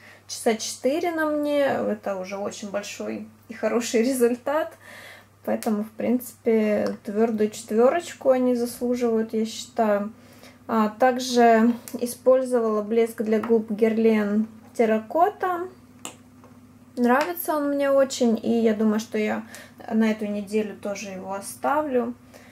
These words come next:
Продукт очень приятный, ухаживает за губами, то есть, в принципе, можно обойтись и без бальзама. И очень, э, красивый оттенок, нейтральный,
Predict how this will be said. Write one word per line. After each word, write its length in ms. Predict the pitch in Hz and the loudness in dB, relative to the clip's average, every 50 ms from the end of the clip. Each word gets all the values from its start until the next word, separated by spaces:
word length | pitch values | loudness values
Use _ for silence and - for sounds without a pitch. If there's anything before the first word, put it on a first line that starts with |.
| - - - - - - - - | -20 -20 -20 -20 -20 -20 -12 -2
Продукт 440 | - 240 240 220 254 254 226 - - | 2 2 4 4 2 0 0 0 0
очень 380 | 233 220 220 - 233 220 226 220 | 0 0 2 0 0 0 0 0
приятный, 1200 | 220 240 240 247 285 320 349 359 359 359 320 302 302 302 294 294 294 285 285 277 269 247 226 220 233 - - - - - - - - | 0 0 2 4 4 4 4 2 0 -4 -4 -2 -2 -2 -2 -2 -4 -4 -4 -2 -2 -2 -2 -4 -10 -14 -18 -20 -20 -20 -20 -20 -18
ухаживает 640 | - 247 - - 233 226 214 220 208 190 208 208 208 - | -18 -12 -2 0 0 0 0 -2 -4 -6 -6 -6 -4 -6
за 100 | 214 220 | -6 -6
губами, 600 | 214 - 214 202 214 247 269 311 339 330 311 294 277 | -6 -8 -10 -4 -2 0 0 0 -2 -4 -6 -6 -8
то 80 | - 226 | -8 -10
есть, 180 | 220 220 - - | -12 -12 -14 -16
в 20 | |
принципе, 420 | - 220 214 220 - - - - | -14 -12 -12 -12 -14 -16 -14 -10
можно 380 | 220 214 220 220 220 220 208 196 | -6 -4 -4 -4 -4 -4 -6 -8
обойтись 560 | 202 196 202 202 - - - 214 214 - - | -8 -8 -10 -12 -12 -12 -14 -16 -16 -14 -16
и 40 | 214 | -16
без 200 | 190 - 196 196 | -14 -14 -16 -16
бальзама. 760 | - 214 208 196 196 202 - 254 277 311 320 320 311 320 330 - - - - - - - - - - _ - - - _ _ _ _ _ _ _ _ _ - - | -10 -8 -8 -8 -6 -4 -2 -2 0 0 -2 -2 -4 -6 -8 -12 -18 -20 -20 -20 -20 -20 -20 -20 -20 _ -18 -18 -18 _ _ _ _ _ _ _ _ _ -8 -6
И 280 | - 277 294 294 247 - | -2 0 0 0 2 4
очень, 640 | 247 240 233 233 - - 254 226 220 214 208 208 | 4 4 4 2 -2 -2 0 2 2 2 2 0
э, 580 | 208 208 208 214 214 208 208 202 208 - - 226 220 | 0 0 -2 -2 -2 -2 -2 -2 -2 -4 -4 -4 -4
красивый 540 | - 226 220 226 - - 233 214 196 208 202 | -4 -6 -4 -4 0 0 0 2 2 0 0
оттенок, 460 | 202 - - 349 427 427 370 - - | 0 -2 -2 -2 0 -2 -4 -4 -6
нейтральный, 1080 | 320 302 302 302 294 - - 285 285 277 277 277 262 254 247 240 233 233 226 226 240 | -4 -4 -4 -4 -4 -2 0 2 4 4 4 4 4 4 4 4 4 2 2 0 -2